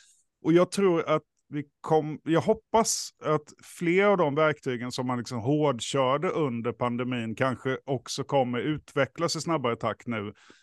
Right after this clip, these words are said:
genom att så många har verkligen testat dem och sett för- och nackdelar. Ehm, och vi ser ju till exempel mjuka värden är svårare att digitalisera, men ansiktsuttryck.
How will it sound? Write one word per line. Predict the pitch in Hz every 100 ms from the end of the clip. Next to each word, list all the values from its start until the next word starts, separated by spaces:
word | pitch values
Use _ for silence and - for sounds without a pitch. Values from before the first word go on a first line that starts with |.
| _
genom | 139 135 123
att | -
så | - 143 123
många | 131 135 117 117
har | 127 120
verkligen | 123 113 113 107
testat | 123 - 120
dem | 160 165
och | 180
sett | 180 160
för- | - 165 156
och |
nackdelar. | 156 - 139 127 123 131 - _ _ _ _ _ _ _ -
Ehm, | 139 139 139 - _ _ _ _ -
och | 156
vi |
ser | 160 185
ju | 165
till | 156
exempel | 147 160 123 92
mjuka | 147 170 175 147 - 160
värden | 170 170 143 131
är |
svårare | 123 - 139 156 151 117 117 175 147
att | -
digitalisera, | 123 113 120 110 - 123 104 123
men | 151 147
ansiktsuttryck. | 147 - 101 - 110 - 113